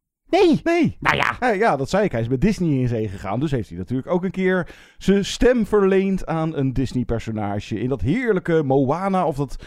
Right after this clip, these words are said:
Speaker 2: kwam hier toen uit als Vaiana. Daar zit een heel verhaal achter. Daar zullen we jullie niet, nu niet mee lastigvallen.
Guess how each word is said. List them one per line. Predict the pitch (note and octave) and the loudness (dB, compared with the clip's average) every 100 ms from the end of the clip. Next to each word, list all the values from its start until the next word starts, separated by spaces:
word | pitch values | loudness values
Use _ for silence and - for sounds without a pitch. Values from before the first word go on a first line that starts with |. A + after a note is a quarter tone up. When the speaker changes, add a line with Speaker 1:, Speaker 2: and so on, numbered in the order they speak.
| - - | -18 -12
Speaker 2:
kwam | - C#3+ | -2 2
hier | A#2+ G#3 | 4 4
toen | G#3+ F#3 | 4 0
uit | D#3 D3+ | 2 0
als | C#3 B2 - | 0 -4 -4
Vaiana. | C#3+ C3 C3+ F#3 G3 F#3 | -2 0 0 0 0 0
Daar | D3+ | 0
zit | C3+ A#2+ | -2 -2
een | |
heel | A2+ A#2+ | 0 0
verhaal | G#2+ G#2+ A2 | -2 -4 -4
achter. | A2 - G#2+ | -4 -6 -6
Daar | G2+ G#2+ | -6 -6
zullen | G#2+ G#2 | -4 -4
we | G2 | -2
jullie | G2 G2+ | -4 -4
niet, | G2 G#2 - | -6 -8 -6
nu | C3 C#3+ | 2 2
niet | A#2+ G2+ | 2 -2
mee | G#2+ A#2+ | -2 0
lastigvallen. | G#3 - F#3 - E3+ D3+ | -2 -2 -4 0 0 0